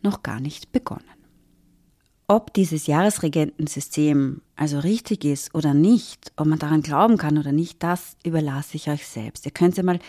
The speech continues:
feldforschungsmäßig überprüfen, ob da was für euch dran ist, so bei dieser Siebener Wiederholungsreihe. Auf jeden Fall wisst ihr jetzt, wie man drauf kommt. Ist also gar nicht so mystisch, diese Geschichte, sondern eigentlich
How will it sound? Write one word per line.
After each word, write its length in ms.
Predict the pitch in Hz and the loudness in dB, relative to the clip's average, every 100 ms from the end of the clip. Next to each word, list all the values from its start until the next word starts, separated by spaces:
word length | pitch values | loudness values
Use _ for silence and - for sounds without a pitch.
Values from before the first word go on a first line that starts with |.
| - - - _ | -20 -20 -20 _
feldforschungsmäßig 1300 | - 226 233 220 202 - 185 - 170 165 170 180 | 0 0 2 0 -2 -2 -6 -2 2 2 2 -4
überprüfen, 920 | 170 175 - 170 175 175 175 170 165 - | -2 -2 -2 -2 -2 -2 0 0 0 -2
ob 220 | 165 156 | -6 -4
da 160 | 170 156 | -4 -2
was 220 | 156 - | -4 -4
für 100 | 127 | -6
euch 160 | 127 | -6
dran 300 | - 202 202 | -4 0 2
ist, 180 | 196 190 | 2 -2
so 100 | - | -6
bei 100 | 135 | -6
dieser 280 | 156 143 139 | -8 -12 -14
Siebener 680 | - - 180 165 165 160 156 _ - | -12 -6 -2 0 2 0 -2 _ -4
Wiederholungsreihe. 1120 | 165 165 160 165 160 160 - 147 156 151 160 - _ - | 0 2 2 0 -2 -4 -6 -4 -2 0 -2 -4 _ -20
Auf 80 | - | 0
jeden 140 | 185 180 | 2 4
Fall 160 | 185 | 2
wisst 240 | 180 180 - | 0 -2 -4
ihr 60 | |
jetzt, 160 | 170 - | -2 0
wie 40 | |
man 140 | 165 160 | 2 2
drauf 240 | 151 - | -2 -8
kommt. 340 | - 120 - - _ _ _ _ _ | -8 -8 -8 -12 _ _ _ _ _
Ist 160 | - 180 | -4 2
also 160 | 190 196 | 2 2
gar 160 | 190 | 2
nicht 120 | 185 | 0
so 140 | - 190 | 2 2
mystisch, 640 | 170 180 196 - 143 143 | 4 2 0 -2 -4 -2
diese 240 | - 147 151 | -8 -6 -6
Geschichte, 500 | 147 - 143 - 160 | -8 -8 -10 -8 -8
sondern 280 | - 156 | -4 -4
eigentlich 440 | - 135 160 160 | -4 -2 0 0